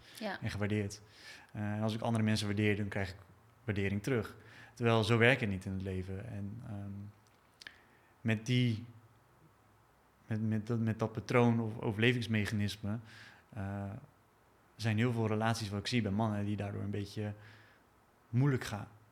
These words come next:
Speaker 2: Eh,
Speaker 1: Ja.
Speaker 2: en ik kan het weten, want ik was zelf een mister Nice Guy.
Speaker 1: Ja, je
Speaker 2: Dus
Speaker 1: noemt je nu, je noemt jezelf nu ex-mister Nice
Speaker 2: Ex-mister
Speaker 1: Guy.
Speaker 2: Nice Guy. Nou, ik kan je vertellen dat af en toe nog echt wel eens een keer patronen naar boven komen van een nice guy syndroom. Ehm,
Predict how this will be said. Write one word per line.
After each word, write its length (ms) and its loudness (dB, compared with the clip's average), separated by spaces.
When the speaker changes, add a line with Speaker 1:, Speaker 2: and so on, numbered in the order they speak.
Speaker 2:
Eh, 60 -8
Speaker 1:
Ja. 140 -6
Speaker 2:
en 120 -6
ik 60 -2
kan 120 -4
het 80 -6
weten, 300 0
want 140 -6
ik 80 -10
was 200 -8
zelf 360 -10
een 100 -2
mister 280 2
Nice 280 4
Guy. 340 2
Speaker 1:
Ja, 60 0
je 100 6
Speaker 2:
Dus 100 8
Speaker 1:
noemt 140 2
je 100 0
nu, 300 0
je 140 -2
noemt 240 0
jezelf 260 2
nu 240 -2
ex-mister 640 0
Nice 160 6
Speaker 2:
Ex-mister 400 8
Speaker 1:
Guy. 100 8
Speaker 2:
Nice 200 8
Guy. 180 6
Nou, 180 6
ik 60 4
kan 120 0
je 80 6
vertellen 280 4
dat 160 4
af 100 0
en 60 -6
toe 100 4
nog 100 2
echt 220 2
wel 100 4
eens 140 2
een 200 -12
keer 180 6
patronen 520 4
naar 100 6
boven 280 8
komen 320 6
van 120 2
een 100 6
nice 240 4
guy 140 4
syndroom. 500 4
Ehm, 760 6